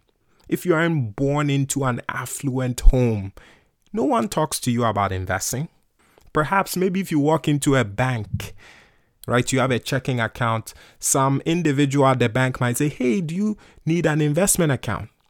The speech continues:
And even if you sit down with that person, they would ask you, "Do you have five thousand dollars or ten thousand dollars to invest?"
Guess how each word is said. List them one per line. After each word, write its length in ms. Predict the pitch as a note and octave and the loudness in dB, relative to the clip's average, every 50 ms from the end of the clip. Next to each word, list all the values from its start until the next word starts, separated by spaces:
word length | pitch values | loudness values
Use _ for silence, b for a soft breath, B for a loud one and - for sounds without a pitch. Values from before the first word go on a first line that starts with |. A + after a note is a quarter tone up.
| _ _ _ - | _ _ _ 0
And 160 | C#3 D3+ E3+ | 0 2 2
even 240 | G3+ G#3+ G#3 A3 A3 | 2 2 2 2 2
if 160 | A3 G#3+ - | 2 0 0
you 60 | F3+ | -2
sit 260 | E3+ - - F#3 E3+ | 0 2 2 2 2
down 200 | D#3+ F3 E3+ E3+ | 0 0 0 2
with 140 | D#3+ D3 C#3 | 2 2 2
that 200 | C#3+ D3 D3 - | 2 -2 -2 -2
person, 540 | - - D3 C#3+ - - - A#2+ A#2 A#2 A2+ B B B B B | 0 2 2 2 2 0 -2 -2 -2 -2 -4 B B B B B
they 80 | B C3 | B 0
would 120 | C#3 D3+ - | 0 0 0
ask 380 | - D3+ E3+ F3+ - - - - | -2 -2 0 2 2 2 2 0
you, 180 | A#2 G#2+ G2+ | -2 -2 -2
"Do 160 | F#2+ G2 - C#3+ | -4 -4 -4 -4
you 180 | D#3 F3+ G3 | -2 -2 -2
have 320 | F3 - F3 F3 E3+ E3 - | -2 -2 0 0 0 0 0
five 280 | - - D3 D#3+ D3+ | 0 0 0 0 0
thousand 460 | - E3 C#3+ D3 D3 D3 C#3+ D3 C#3+ | 0 0 2 2 2 2 2 2 2
dollars 400 | C3+ B2+ B2 B2+ B2 A2 G#2+ - | 2 2 2 2 0 0 0 0
or 100 | B2 A#2+ | 0 -2
ten 280 | - - - D3+ D3+ E3 | -2 -2 -4 -4 -4 -2
thousand 420 | - D3 C#3+ C#3 C#3 C3 C#3 C3+ | -2 0 0 0 0 2 0 0
dollars 420 | B2+ B2 A#2 A#2 A#2+ A#2+ A#2 - - | 2 2 2 2 0 0 -2 -2 -2
to 100 | - A2 | -2 -2
invest?" 540 | G2+ G2+ G2+ G#2 G#2+ G2+ G2 - - - | -2 -2 -2 -2 -2 -2 -4 -8 -10 -12